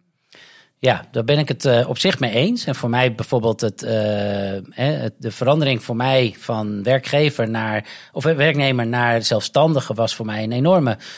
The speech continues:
stap in, eh, deze richting. Hè, ik kreeg daar heel veel vrijheid voor terug. Ehm, ik heb me eigenlijk altijd alleen maar bezig gehouden sindsdien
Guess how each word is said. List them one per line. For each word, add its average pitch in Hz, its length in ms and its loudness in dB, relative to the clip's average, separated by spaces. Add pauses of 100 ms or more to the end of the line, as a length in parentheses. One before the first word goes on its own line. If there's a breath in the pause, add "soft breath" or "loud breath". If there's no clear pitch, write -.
stap - 520 -2
in, 117 340 0
eh, 110 200 2
deze 117 280 0
richting. 175 460 -2 (340 loud breath)
Hè, 127 140 -4
ik 123 140 -4
kreeg 113 180 -4
daar 104 140 0
heel 123 140 4
veel 120 120 -2
vrijheid 113 440 -2
voor 135 120 -10
terug. 180 300 -6 (720 loud breath)
Ehm, 120 720 0
ik - 460 -6
heb - 260 -4
me 113 80 -4
eigenlijk 120 380 -2
altijd 107 360 -6
alleen 113 160 0
maar 113 100 0
bezig 117 280 2
gehouden 110 280 0
sindsdien 117 720 0